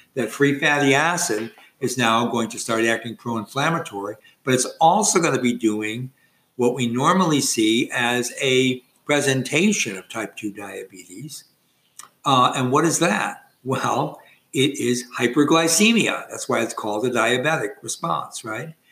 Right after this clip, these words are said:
And how do you get hy-, a hyperglycemia? By blocking the glut four.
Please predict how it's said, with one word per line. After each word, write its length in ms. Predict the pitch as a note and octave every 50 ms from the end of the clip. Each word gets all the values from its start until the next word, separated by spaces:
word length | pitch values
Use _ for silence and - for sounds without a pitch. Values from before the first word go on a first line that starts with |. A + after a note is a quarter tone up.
| _ _ _ _ -
And 140 | C#3 B2+ A#2
how 140 | A#2 C3 C3
do 60 | C3
you 80 | B2+
get 180 | B2+ C3+ A#2+ -
hy-, 140 | B2 A2+ - -
a 60 | A#2+
hyperglycemia? 1120 | G#2+ A#2 B2 A#2+ - B2 A#2 A2+ A#2 A2 G#2 - - A#2+ A#2 B2 C3+ D#3 E3+ F3 F3 - _ _ _ _ -
By 120 | C3 A#2+
blocking 600 | G2 - A2+ A2+ G#2+ G#2+ G#2+ - - B2+ C3 C3+
the 80 | C#3 C3+
glut 400 | C3+ - G#2+ G#2+ A2 B2 - -
four. 560 | - - - A2 G2+ G2 - - - - -